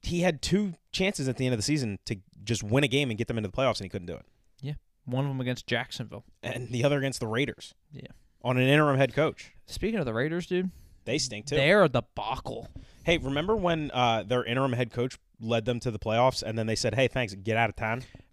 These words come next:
Speaker 2: When are we gonna get to a point where Josh McDaniels stops getting head coaching jobs?
Speaker 1: Dude, it, honestly,
Speaker 2: And, like, why
Speaker 1: I
Speaker 2: are
Speaker 1: love
Speaker 2: guy-, like, like, there's guys that are bet-, like, not, man, I don't know if they're better, but they're, like, just as good.
Speaker 1: Qualified.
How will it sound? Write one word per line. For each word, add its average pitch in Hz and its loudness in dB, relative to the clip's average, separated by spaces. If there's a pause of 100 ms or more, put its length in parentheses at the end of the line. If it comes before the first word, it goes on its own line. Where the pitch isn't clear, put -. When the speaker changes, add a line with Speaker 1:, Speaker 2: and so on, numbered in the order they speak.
Speaker 2:
When 233 4
are 339 2
we 359 0
gonna 226 2
get 170 0
to 165 4
a 147 2
point 156 2
where 143 -4
Josh 131 2
McDaniels 120 0
stops - -4
getting 110 -2
head 110 -8
coaching 117 -8
jobs? 127 -4 (680)
Speaker 1:
Dude, 147 10
it, 147 2 (460)
honestly, 190 12
Speaker 2:
And, 165 8
like, 190 12
why 208 12
Speaker 1:
I 208 12
Speaker 2:
are 208 12
Speaker 1:
love 165 12
Speaker 2:
guy-, 190 8
like, 190 4
like, 175 6 (160)
there's 175 10
guys 170 8
that 202 4
are 180 8
bet-, 143 2
like, 160 0 (180)
not, 233 4
man, 247 -4
I 214 2
don't 175 2
know 147 4
if 190 0
they're 165 2
better, 139 2
but - 2
they're, 156 6
like, 147 4
just 151 0
as 143 2 (220)
good. 135 0 (200)
Speaker 1:
Qualified. 123 2